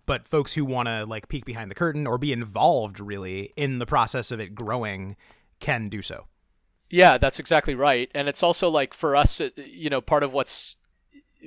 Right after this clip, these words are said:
Speaker 2: been really exciting, I think, for us as a team and, uh, for me personally as, as someone who works on the, the stories of our games is that we get to approach it a little bit more, almost like a, almost like a series,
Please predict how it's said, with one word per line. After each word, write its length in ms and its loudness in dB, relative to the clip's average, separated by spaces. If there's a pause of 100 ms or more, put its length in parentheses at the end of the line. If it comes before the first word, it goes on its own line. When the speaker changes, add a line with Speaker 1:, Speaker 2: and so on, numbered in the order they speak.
Speaker 2:
been 340 0
really 240 0
exciting, 460 0
I 40 -2
think, 220 0
for 180 -4
us 140 0
as 80 -14
a 80 -10
team 320 -4
and, 240 -10
uh, 140 -10
for 160 -10
me 140 -6
personally 520 -6
as, 220 -4
as 280 -8
someone 380 -10
who 60 -8
works 320 -8
on 160 -6
the, 260 -8 (240)
the 80 -12
stories 420 -6
of 100 -6
our 100 -2
games 360 -6
is 120 -12
that 220 -8 (260)
we 100 -2
get 220 2
to 340 -2 (300)
approach 680 -4 (360)
it 240 -4
a 80 -4
little 240 0
bit 120 -2
more, 300 2 (100)
almost 300 2
like 160 0
a, 340 -2 (300)
almost 240 -2
like 100 -6
a 60 -4
series, 640 -6